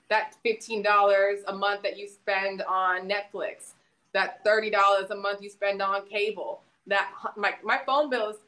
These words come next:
thirty dollars a month versus the hundred dollars that it was in the U S. So I'm already saving money in another country. So all that you're cutting,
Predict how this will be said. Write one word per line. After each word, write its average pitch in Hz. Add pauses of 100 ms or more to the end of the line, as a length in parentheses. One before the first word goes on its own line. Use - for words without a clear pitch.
(160)
thirty 247
dollars 240
a 214
month 220 (240)
versus 208
the 190
hundred 220
dollars 180
that 190
it 185
was 196
in 196
the 196
U 196
S. - (120)
So 208
I'm 226
already 220
saving 233
money 185 (160)
in 185
another 180
country. 156
So 175
all 254
that 254
you're 214
cutting, 190